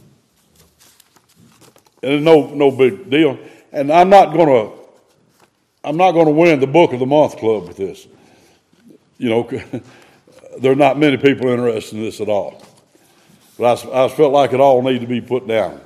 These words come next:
like this. So anyway, it starts out on, on discipline and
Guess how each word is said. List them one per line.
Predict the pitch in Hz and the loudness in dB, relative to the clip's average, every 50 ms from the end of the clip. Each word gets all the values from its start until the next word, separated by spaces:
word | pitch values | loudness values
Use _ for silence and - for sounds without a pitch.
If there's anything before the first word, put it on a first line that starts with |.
| _ _ _ | _ _ _
like | 95 90 87 82 - | -14 -14 -14 -14 -16
this. | 90 85 80 - - - - _ - _ _ _ _ - - - 127 135 _ _ _ _ _ _ _ _ _ _ _ _ _ _ _ _ _ _ _ _ _ _ _ _ _ _ _ _ _ _ _ _ - - - - _ _ _ _ _ _ _ _ _ _ _ _ 113 | -18 -18 -18 -20 -20 -20 -20 _ -20 _ _ _ _ -20 -20 -20 -20 -20 _ _ _ _ _ _ _ _ _ _ _ _ _ _ _ _ _ _ _ _ _ _ _ _ _ _ _ _ _ _ _ _ -20 -20 -20 -20 _ _ _ _ _ _ _ _ _ _ _ _ -6
So | 120 120 127 | -4 0 0
anyway, | 139 139 131 123 120 110 101 87 80 - - - _ - - _ - - _ _ _ _ _ _ _ _ _ _ _ _ _ _ _ _ _ _ _ _ _ _ _ _ _ _ _ _ _ _ _ _ _ _ _ _ 254 _ _ _ _ _ _ _ _ - - - - _ _ - - | 2 2 2 2 0 0 0 -2 -8 -14 -20 -20 _ -20 -20 _ -20 -20 _ _ _ _ _ _ _ _ _ _ _ _ _ _ _ _ _ _ _ _ _ _ _ _ _ _ _ _ _ _ _ _ _ _ _ _ _ _ _ _ _ _ _ _ _ -20 -20 -20 -20 _ _ -20 -20
it | 143 | -18
starts | - - - 175 180 175 151 - | -8 -2 2 4 4 4 4 4
out | 165 180 185 170 160 | 4 6 6 8 6
on, | 156 156 147 127 120 - - - _ _ _ - | 6 4 2 0 -4 -10 -14 -20 _ _ _ -2
on | 147 147 143 135 127 127 | 0 2 2 2 0 2
discipline | 135 170 208 208 - - - - - 85 - 113 156 - _ _ _ _ _ _ _ _ _ _ _ _ _ _ _ _ _ _ _ _ _ _ _ _ _ _ _ _ _ | 6 6 8 6 6 4 -2 -10 -10 -10 -12 -12 -14 -18 _ _ _ _ _ _ _ _ _ _ _ _ _ _ _ _ _ _ _ _ _ _ _ _ _ _ _ _ _
and | - 127 127 127 120 117 107 - | 0 2 2 2 2 -2 -6 -12